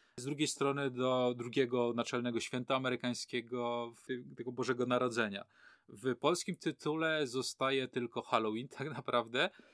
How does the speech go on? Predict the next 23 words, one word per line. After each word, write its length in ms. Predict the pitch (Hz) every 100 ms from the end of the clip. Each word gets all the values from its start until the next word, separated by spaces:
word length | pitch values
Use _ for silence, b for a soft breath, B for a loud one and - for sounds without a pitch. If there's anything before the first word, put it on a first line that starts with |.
| b
które 220 | - 135
o 60 | 131
tyle 220 | - 151
mogło 300 | 156 151 151
być 200 | 135 123
kojarzone, 480 | - 131 123 156 160
no, 120 | 151
że 100 | 135
w 40 | -
połowie 320 | 147 143 143
lat 160 | 135
dziewięćdziesiątych 800 | 120 135 131 123 120 131 139 131
faktycznie 480 | - 123 - - 127
młodzież 400 | 117 123 127 117
w 80 | -
pewnym 300 | 123 123 123
sensie 340 | - 120 -
była 240 | 117 117 120
wykona-, 480 | 117 - 120 120 120
wychowana 680 | 123 113 127 123 117 127 127
już 140 | 113
trochę 300 | - 113 -
na 220 | 113 113